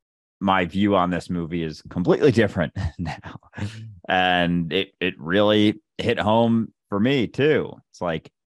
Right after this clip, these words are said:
no, this is, this is our experience. This is my experience. Eternity, every single day,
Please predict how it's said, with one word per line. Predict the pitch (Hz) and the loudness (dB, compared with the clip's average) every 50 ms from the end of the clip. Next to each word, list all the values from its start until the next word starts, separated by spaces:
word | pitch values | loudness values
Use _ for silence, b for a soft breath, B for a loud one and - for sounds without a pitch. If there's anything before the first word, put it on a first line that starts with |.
| _ _ _ _ _ _ _ _ _ _ _ _ _ _ _ _ _ | _ _ _ _ _ _ _ _ _ _ _ _ _ _ _ _ _
no, | 107 113 104 82 | 0 0 0 0
this | 71 90 92 - - | -2 -4 -6 -2 -2
is, | 101 92 85 80 78 - - - _ _ _ _ _ _ _ _ _ _ _ _ _ _ _ _ | -2 -2 -2 -4 -8 -12 -16 -20 _ _ _ _ _ _ _ _ _ _ _ _ _ _ _ _
this | 76 80 87 80 - | -8 -8 -8 -2 0
is | 104 95 87 | 0 2 2
our | 92 85 80 | 2 2 2
experience. | 80 - - - - 113 110 87 - - - - - - - | 0 -2 -4 -2 0 0 0 0 0 -4 -12 -16 -20 -12 -10
This | 87 87 - | -10 -6 -4
is | 92 87 78 | -2 -2 0
my | 73 87 82 73 71 | 0 0 0 0 -2
experience. | 80 - - - - 104 107 95 - - - - - - - - - - _ _ _ _ _ _ _ _ _ _ _ _ _ _ | -4 -6 -10 -4 -2 0 0 0 -2 -4 -10 -14 -20 -20 -18 -18 -18 -20 _ _ _ _ _ _ _ _ _ _ _ _ _ _
Eternity, | 85 87 - - 107 110 101 82 69 67 - - - - _ _ _ _ _ _ _ _ _ _ _ _ - | -6 -4 0 2 4 4 4 2 0 -4 -8 -10 -16 -20 _ _ _ _ _ _ _ _ _ _ _ _ 0
every | 87 98 95 101 85 | 0 2 2 2 2
single | 85 98 92 87 82 | 2 2 2 2 0
day, | 78 98 98 98 85 - - - - | 2 2 2 4 2 2 -2 -8 -18